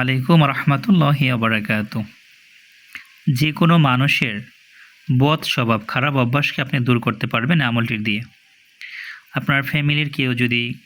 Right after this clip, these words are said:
খারাপ অভ্যাসে পরিণত হয় কারো, অথবা আপনার, আপনি কাউকে চাচ্ছেন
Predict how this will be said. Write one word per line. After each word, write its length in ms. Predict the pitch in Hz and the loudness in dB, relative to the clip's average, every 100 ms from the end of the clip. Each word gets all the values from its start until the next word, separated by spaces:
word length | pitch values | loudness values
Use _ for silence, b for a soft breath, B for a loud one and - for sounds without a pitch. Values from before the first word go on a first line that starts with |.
| B B B B B _ _ | B B B B B _ _
খারাপ 280 | - 156 147 143 | -6 -2 -2 -2
অভ্যাসে 320 | 143 165 - 170 | 0 0 -2 -2
পরিণত 340 | 151 127 120 117 120 | 0 2 0 0 0
হয় 140 | 113 | 0
কারো, 200 | 117 110 190 - _ _ _ 131 | -2 -2 -4 -6 _ _ _ -4
অথবা 300 | 127 127 147 226 - _ 127 | 0 2 2 0 -6 _ -4
আপনার, 300 | 131 123 117 127 b b b b b b _ _ _ _ _ _ | 0 0 0 -4 b b b b b b _ _ _ _ _ _
আপনি 160 | 127 139 131 | -2 -2 -2
কাউকে 220 | 135 127 127 | -2 -2 -2
চাচ্ছেন 360 | 135 127 156 | -4 -2 0